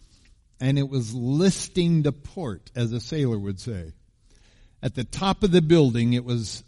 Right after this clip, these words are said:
off plumb by about two feet. You can imagine the lawsuits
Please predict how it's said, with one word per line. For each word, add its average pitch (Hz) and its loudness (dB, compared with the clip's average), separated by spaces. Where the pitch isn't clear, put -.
off 156 -4
plumb 110 0
by 104 -2
about 107 -6
two 101 -8
feet. 90 -10
You 117 -6
can 110 0
imagine 113 -2
the 104 -4
lawsuits 110 -8